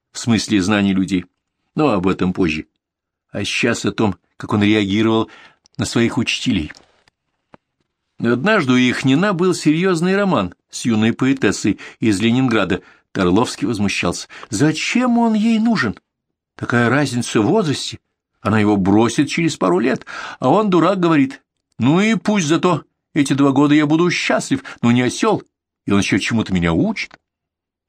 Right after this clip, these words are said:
«Правильно, говорит Яхнин», останавливал я негодование теоретика. «Я полностью на его стороне и точно так же поступил бы, а ты все ждешь совершенства». «Да ладно тебе! Не в этом дело! Ты помолчи, ты ничего не понимаешь», —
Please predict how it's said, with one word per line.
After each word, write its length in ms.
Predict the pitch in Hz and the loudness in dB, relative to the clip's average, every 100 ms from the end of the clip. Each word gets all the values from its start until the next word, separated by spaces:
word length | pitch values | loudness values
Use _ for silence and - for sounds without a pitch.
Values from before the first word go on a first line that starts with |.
| _ | _
«Правильно, 640 | - 101 156 208 233 233 233 | -2 2 2 2 2 2 2
говорит 360 | 233 247 196 | 0 0 0
Яхнин», 460 | 233 - - 190 120 _ _ _ - | -2 -2 0 0 -2 _ _ _ -4
останавливал 760 | 127 117 - 131 123 120 120 | -4 -2 0 2 2 2 2
я 220 | 117 120 120 | 2 2 2
негодование 680 | 120 120 117 120 120 117 117 | 0 2 2 2 2 0 0
теоретика. 580 | 123 117 110 - - - _ _ _ _ - | 0 2 0 -2 -10 -12 _ _ _ _ -8
«Я 120 | 98 | -6
полностью 720 | - 139 208 226 233 - 247 | -2 2 2 2 0 -2 -2
на 60 | 233 | 0
его 200 | 240 240 | 0 0
стороне 460 | 226 240 226 151 - - - | -2 -2 0 -2 -4 -14 -6
и 160 | 226 208 | -2 0
точно 420 | 113 104 - 92 | 2 2 2 -2
так 220 | 90 78 | 0 -2
же 80 | - | -2
поступил 480 | 120 - 139 247 214 | -2 -2 0 0 0
бы, 140 | 110 - - - | -2 -6 -20 -6
а 120 | 120 | -4
ты 140 | - 113 | -2 -2
все 180 | - | 0
ждешь 260 | 98 113 98 | 0 0 0
совершенства». 760 | - 98 - 123 202 - 98 - _ - - - - - | -2 -2 0 0 0 -2 -6 -8 _ -20 -20 -20 -18 -4
«Да 220 | 123 185 | 0 2
ладно 480 | 185 208 151 147 135 | 2 2 2 0 0
тебе! 480 | - 104 87 76 _ _ _ _ _ _ - | 0 0 0 -2 _ _ _ _ _ _ -4
Не 160 | 190 | 0
в 40 | 233 | 2
этом 300 | 233 208 139 | 2 2 0
дело! 380 | 101 95 80 - - | 2 0 0 -8 -2
Ты 160 | 233 | -2
помолчи, 600 | - 220 220 202 - 90 - | 0 2 0 0 -4 -4 0
ты 140 | 151 | 2
ничего 400 | 170 185 - 208 | 2 0 -2 0
не 140 | 208 | 0
понимаешь», — 580 | 202 202 208 214 147 - | 0 0 0 0 0 -4